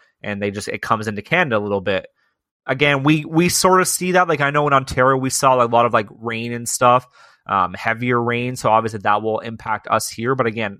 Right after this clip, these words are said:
more eastern provinces will get more of the wind, the actual hurricane kind of weather. So again, that's gonna be something that's gonna be moving forward, is not only gonna change premium for not only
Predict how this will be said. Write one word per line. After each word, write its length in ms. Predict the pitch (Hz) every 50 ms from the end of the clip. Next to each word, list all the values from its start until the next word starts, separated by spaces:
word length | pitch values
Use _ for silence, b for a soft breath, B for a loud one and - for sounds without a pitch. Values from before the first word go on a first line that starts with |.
| _ 117
more 340 | 120 120 123 127 123 117 -
eastern 420 | - 120 120 117 - - 131 120 113
provinces 540 | - 123 120 120 120 120 - - 123 107
will 80 | 107 107
get 260 | 104 - 110 - -
more 160 | 110 110 110
of 80 | 107 95
the 80 | 104 104
wind, 580 | 101 101 107 113 110 107 107 107 107 104 95 - b b b b
the 140 | 117 107
actual 400 | 107 104 107 107 - - 117 107
hurricane 560 | - - 113 107 104 107 - - - 107 101 101
kind 180 | - 104 101
of 80 | 98 92
weather. 400 | 90 92 95 101 117 127 143 147 _ _ _ _ _
So 140 | - - 160
again, 240 | 156 160 208 190 127
that's 260 | 117 123 135 135 -
gonna 120 | - 165 156
be 80 | 160
something 300 | 151 - - 156 151 151
that's 200 | 151 143 135 -
gonna 160 | - 147 143
be 120 | 135 139 135
moving 320 | 131 139 147 139 139 127
forward, 580 | 110 _ - 127 135 147 143 123 113 113 110 113 - _ _ _ _ _
is 140 | - 117 107
not 160 | 131 131 127
only 160 | 131 135 131
gonna 100 | 131 120
change 480 | 110 - - - 135 135 135 123 - -
premium 540 | _ - 139 147 147 135 110 104 104 107 104
for 400 | _ - 113 110 107 104 - - _ _ _ _ _ _ _ -
not 240 | 123 131 131 127 -
only 320 | 127 127 123 117 113 -